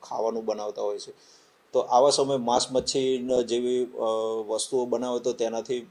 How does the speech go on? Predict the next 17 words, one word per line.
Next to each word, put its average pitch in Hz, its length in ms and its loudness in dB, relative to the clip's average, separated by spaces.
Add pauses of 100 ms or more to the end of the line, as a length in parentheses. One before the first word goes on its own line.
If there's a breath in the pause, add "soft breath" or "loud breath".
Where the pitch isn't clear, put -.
દીપડા 117 320 0
અને 117 260 -2
હિંસક 110 320 -2
પ્રાણીઓ 120 320 -2
આકર્ષિત 120 480 2
થતા 95 240 -6
હોય 95 180 -6
છે. - 300 -20 (440 soft breath)
તો 131 440 2
આવું 131 640 4
ના 135 180 4
બને, 123 260 2
એના 131 360 -4
માટે 135 220 0
ખાસ - 360 4
તકેદારી 117 520 0
રાખી 107 440 -2